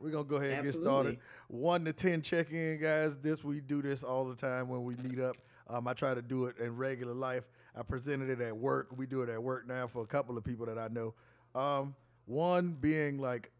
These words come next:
Speaker 1: you down bad, you hurting, your legs giving out, whatever, you crawling to the next day. Ten,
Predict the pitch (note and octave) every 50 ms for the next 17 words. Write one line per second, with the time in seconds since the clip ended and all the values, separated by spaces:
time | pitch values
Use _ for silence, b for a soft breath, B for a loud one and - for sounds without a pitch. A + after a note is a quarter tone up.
0 | - A2+ A#2 C3+ C3+ D#3 D#3 D#3+ D#3 D3+ D3+ D3 C#3 D3+ D#3 D#3 D#3 D3+ C#3+ B2+
1 | C#3+ C#3+ B2+ C#3+ D#3+ D#3+ D#3+ D#3 D3 D3+ C#3 C3+ B2+ C3 C#3+ D3 D3+ D3+ D#3 D3+
2 | C#3+ C#3 C3+ A#2+ B2+ D#3 D#3+ C#3+ C#3+ C#3+ D3 D3 D3 C#3+ - B2 C3+ C#3+ D3 D3+
3 | C#3+ C3+ C3 C3 C#3 C#3 C3 - - F3 E3 D#3 D#3 D3+ D3 D3 D3 C3+ - -
4 | D#3 C3+ B2+ C3+ C#3 D3 C#3+ A#2+ A2 A#2+ C3 C3 A#2 G2 - b b b b b
5 | b b b b _ - - G3 G3 G3 F#3+ F3+ F3 F#3